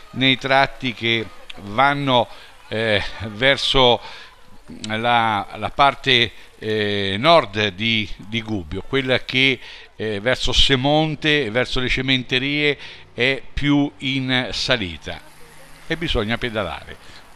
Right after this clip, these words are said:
e non è una cosa facile e semplice, anche perché poi dopo l'arrivo di, eh, Mocagliana e Beffardo si gira praticamente intorno alla piccola, eh, chiesina all'incrocio e poi ci sono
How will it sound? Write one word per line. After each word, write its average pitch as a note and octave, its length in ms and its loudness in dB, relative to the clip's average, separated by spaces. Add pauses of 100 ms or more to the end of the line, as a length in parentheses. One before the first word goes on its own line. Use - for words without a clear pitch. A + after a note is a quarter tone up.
e D3 160 4
non C3+ 180 0
è A#2+ 160 4 (160)
una A#2+ 240 -2
cosa A2 480 2
facile D3+ 760 0 (120)
e C#3+ 140 2
semplice, A#2 760 2 (480)
anche C#3+ 560 2
perché C#3+ 460 0
poi B2+ 240 0
dopo C3+ 500 4 (100)
l'arrivo B2 580 2
di, G#2+ 360 -2 (360)
eh, G2+ 260 -4
Mocagliana B2+ 680 0
e A#2 60 0
Beffardo G2 680 -2
si A2+ 220 0
gira B2+ 300 -2
praticamente A#2+ 640 -4
intorno A2+ 580 0
alla G2 120 -4
piccola, G#2+ 460 -2 (380)
eh, G#2+ 220 -4
chiesina B2 800 -2
all'incrocio D3 840 0
e C#3 60 -2
poi C#3 240 2
ci - 120 -6
sono C3+ 380 2